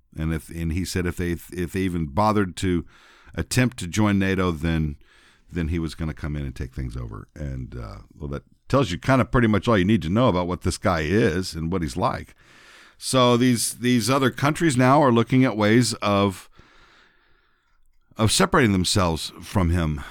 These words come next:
and the West has certainly done that. And, you know, be that as it may,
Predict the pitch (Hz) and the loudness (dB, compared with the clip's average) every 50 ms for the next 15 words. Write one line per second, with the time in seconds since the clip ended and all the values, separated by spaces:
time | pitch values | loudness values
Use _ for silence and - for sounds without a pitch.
0 | - - - - 95 101 98 98 95 95 90 87 92 95 98 92 95 113 135 143 | -18 -12 -6 -2 0 2 2 2 2 2 0 -2 -4 -2 0 2 2 4 2 2
1 | - - 110 - - 120 113 95 101 98 85 123 139 160 139 98 73 64 58 - | 0 -2 -4 -2 0 0 0 0 0 0 2 2 2 2 2 0 -2 -4 -6 -10
2 | - - - 78 85 82 82 82 78 78 76 65 - - - - _ _ _ _ | -12 -14 -12 -6 -4 -2 0 0 0 0 -2 -4 -8 -14 -20 -20 _ _ _ _
3 | _ _ _ _ _ _ _ _ _ _ - 85 90 85 73 67 65 64 64 - | _ _ _ _ _ _ _ _ _ _ -8 -6 -4 -4 -4 -6 -8 -12 -14 -18
4 | - 73 80 73 69 101 113 110 113 107 98 98 92 - 101 101 - 117 135 135 | -18 -14 -6 0 4 4 4 6 4 4 2 2 0 -2 -2 -4 -4 -4 -4 -4
5 | 117 95 90 | -4 -6 -8